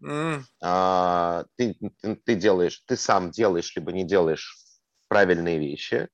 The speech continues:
Speaker 2: Ты, соответственно, создаёшь среду, компанию, в которых эти правильные вещи как бы экстраполируются. Ну, как бы и люди, которые с тобой вместе начинают, ты их с-, ты их как бы притягиваешь, где-то показываешь, где-то просто люди об этом не думали.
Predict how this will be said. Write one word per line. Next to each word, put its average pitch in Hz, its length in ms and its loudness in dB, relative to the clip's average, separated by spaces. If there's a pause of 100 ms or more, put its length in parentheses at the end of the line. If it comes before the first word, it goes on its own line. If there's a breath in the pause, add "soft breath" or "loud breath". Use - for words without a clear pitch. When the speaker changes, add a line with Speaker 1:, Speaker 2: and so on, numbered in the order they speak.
(180)
Speaker 2:
Ты, 127 240 0
соответственно, 104 440 -4
создаёшь 107 460 0
среду, 107 500 -2
компанию, 98 640 0
в - 80 -16
которых 92 520 -2 (120)
эти 98 180 -4
правильные 92 560 2
вещи 98 400 -6
как 82 100 -8
бы 76 240 -2 (380)
экстраполируются. 90 1080 0 (320)
Ну, 135 120 2
как 92 200 0
бы 87 380 4
и 113 100 0
люди, 104 300 2
которые 90 340 -4
с - 80 -16
тобой 98 320 0
вместе 95 520 -4 (560 soft breath)
начинают, 98 480 0
ты 98 80 0
их - 100 -4
с-, 85 220 -8 (160)
ты 107 80 2
их - 140 -8
как 80 140 -8
бы 82 120 -6 (100)
притягиваешь, 95 760 2
где-то 95 520 0 (400 loud breath)
показываешь, 78 540 2
где-то 98 240 -8
просто 113 300 -2
люди 107 180 4
об 82 120 4
этом 101 260 0
не 113 80 -2
думали. 82 640 -2